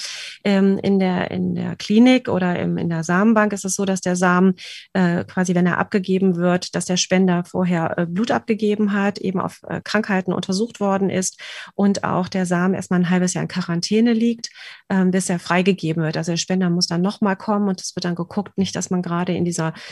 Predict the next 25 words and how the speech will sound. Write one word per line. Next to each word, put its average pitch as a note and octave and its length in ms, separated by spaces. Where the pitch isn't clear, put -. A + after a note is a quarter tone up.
Grau- F#3 240
Grauzone, G#3 680
äh, F#3+ 160
der F3 140
Infektion, G3 800
ähm, F#3 440
äh, F3 180
sich F#3+ 180
befunden G3+ 380
hat F#3+ 100
bei F#3+ 140
Samenabgabe. F#3 640
Also E3+ 160
dass F3+ 180
ganz F3+ 220
klar F#3+ 340
ist, - 180
dass F3+ 140
er F3 100
zum F3+ 160
Zeitpunkt F3+ 380
der E3+ 100
Samenabgabe E3 800
gesund A3 380
war. A#3 220